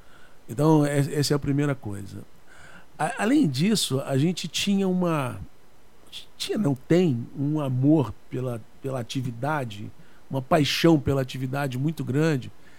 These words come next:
e era prazeroso pra gente participar da instrução. E, e, e a gente vivia um período, o, o, hoje em dia o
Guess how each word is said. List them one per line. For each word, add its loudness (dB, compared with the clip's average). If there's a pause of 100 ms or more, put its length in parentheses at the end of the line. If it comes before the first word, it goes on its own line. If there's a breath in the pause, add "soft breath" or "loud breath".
(280 loud breath)
e 6
era 6
prazeroso 6
pra -6
gente -4 (200)
participar -2 (480)
da -2
instrução. 0 (320 loud breath)
E, -2
e, 0
e -8
a 0
gente 2
vivia 4
um 0
período, 4 (760 soft breath)
o, -6
o, 0
hoje 4
em 4
dia 4
o 0